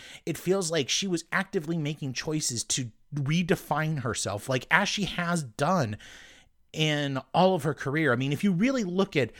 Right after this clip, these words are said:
Drew Barrymore, which, um, I really want to, at a certain point, really kind of take a look at her career, because it's just amazing to look at how much, how much she actively controlled her career and how she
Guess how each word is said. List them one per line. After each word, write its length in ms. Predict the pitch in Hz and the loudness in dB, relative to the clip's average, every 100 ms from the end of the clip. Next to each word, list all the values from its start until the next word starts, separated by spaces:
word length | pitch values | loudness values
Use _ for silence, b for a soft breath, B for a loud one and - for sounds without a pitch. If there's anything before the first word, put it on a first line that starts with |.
| B B | B B
Drew 160 | - 147 | 0 2
Barrymore, 520 | 135 127 131 113 107 | 6 6 6 4 2
which, 400 | 104 110 107 - B B B B - | 2 0 -2 -4 B B B B 2
um, 560 | 127 113 110 110 107 - _ _ _ _ _ - | 4 4 0 -4 -6 -10 _ _ _ _ _ 6
I 60 | |
really 420 | 151 139 170 160 | 6 6 4 4
want 420 | 143 113 127 127 - | 4 2 2 2 0
to, 120 | - | -2
at 100 | 120 | 0
a 60 | 120 | 0
certain 380 | - 131 113 113 | 4 4 4 -2
point, 400 | - 120 113 107 | -2 -2 -2 -2
really 220 | 117 117 | -4 -4
kind 260 | - 123 | -4 -4
of 80 | 110 | -4
take 220 | - 123 | -4 -4
a 40 | 107 | -6
look 220 | 104 113 | -8 -8
at 80 | 131 | -8
her 160 | 123 | -8
career, 420 | - - 107 123 107 | -8 -6 -2 -2 -2
because 340 | 104 - 104 | -4 -6 -6
it's 280 | 101 - - | -4 -4 -4
just 320 | - 120 - B B B B _ | -4 -4 -6 B B B B _
amazing 680 | 127 123 143 180 120 117 107 | -2 2 2 4 2 0 -2
to 100 | - | -4
look 320 | 117 139 - | 0 -2 2
at 240 | 123 104 B B B B | 2 2 B B B B
how 460 | - - 151 160 160 | -6 -2 2 4 4
much, 1000 | 160 143 131 127 123 127 120 - - - - _ _ _ _ _ - _ _ | 2 0 -2 0 2 0 -2 -4 -4 -4 -10 _ _ _ _ _ -20 _ _
how 200 | - 180 | -2 0
much 220 | 185 165 - | 2 2 0
she 560 | - - - 170 156 - | -2 0 0 -2 -2 0
actively 500 | 139 - 151 117 127 | 0 0 -6 -4 -6
controlled 540 | - 117 - 131 113 | -6 -8 -4 -2 -2
her 80 | 107 | -4
career 360 | - 117 113 107 | -4 -2 0 -2
and 100 | 104 | -4
how 260 | - 135 | -4 -2
she 320 | 127 - 131 | -2 -2 -4